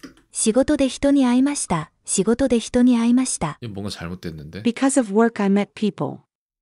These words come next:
Speaker 2: 이거 뭔가 안 맞아요. 마-, 마-, 사람들, 아, 만났어요구나. 많이가 없네. 제가 헛걸 봤나 봅니다. 어, 시고토 대 히토니 아이마시다. 이렇게 하도록 하겠습니다. 다시. 이거는 견줄 피자.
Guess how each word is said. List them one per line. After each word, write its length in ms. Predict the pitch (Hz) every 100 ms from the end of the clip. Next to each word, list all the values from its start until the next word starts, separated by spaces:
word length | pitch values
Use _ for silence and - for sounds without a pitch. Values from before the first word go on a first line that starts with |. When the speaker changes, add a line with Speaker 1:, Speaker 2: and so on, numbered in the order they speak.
| _ -
Speaker 2:
이거 240 | 107 117
뭔가 320 | 95 95 92 80
안 120 | 85
맞아요. 480 | 87 85 78 80 _ _ _
마-, 400 | - 90 90 95 98
마-, 240 | 104 -
사람들, 420 | - 131 139 110
아, 80 | 85
만났어요구나. 680 | 85 80 104 139 117 90 82
많이가 320 | - 98 151 -
없네. 420 | 82 85 87 113 _ _ _ _ _ _ _ _ -
제가 200 | - 92
헛걸 260 | 131 165
봤나 240 | 135 92 80
봅니다. 560 | 80 87 76 78 - _
어, 260 | 85 80 85
시고토 520 | - - 117 117 110
대 320 | - 104 101
히토니 720 | 104 - 139 101 90 107 92 -
아이마시다. 640 | 92 85 95 98 - 76 _
이렇게 380 | - - - 90 _ - - -
하도록 260 | 107 98
하겠습니다. 400 | 92 90 82 80
다시. 380 | - 87 117 - _ _ _ _ _ _ _
이거는 320 | - 98 98 90
견줄 420 | - 90 92 104
피자. 500 | - - - 87 110